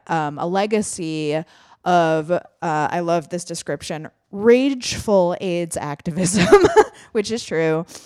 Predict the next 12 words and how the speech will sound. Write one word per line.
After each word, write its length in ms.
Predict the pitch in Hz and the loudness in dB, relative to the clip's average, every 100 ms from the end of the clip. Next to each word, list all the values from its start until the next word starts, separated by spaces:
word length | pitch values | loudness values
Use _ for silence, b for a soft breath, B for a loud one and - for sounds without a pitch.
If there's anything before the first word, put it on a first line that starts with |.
| B B B | B B B
And 180 | - 240 | 2 2
the 60 | 262 | 2
exhibit, 680 | 247 285 640 466 359 330 - b b b b b _ | 2 6 8 8 6 4 -2 b b b b b _
uh, 160 | 233 214 | 4 4
was 160 | 226 | 2
criticized 840 | - 311 330 - 214 190 170 156 - | 0 4 4 4 4 4 2 0 0
by 100 | 196 | 2
a 100 | 190 | 4
lot 540 | 196 196 196 202 202 - | 6 8 10 8 6 2
of 320 | 190 180 170 - _ | 2 2 0 -4 _
activists 600 | 190 185 208 185 175 - | 0 0 -2 0 0 -4
within 640 | 175 180 180 175 175 165 | -6 -4 -2 -2 -4 -6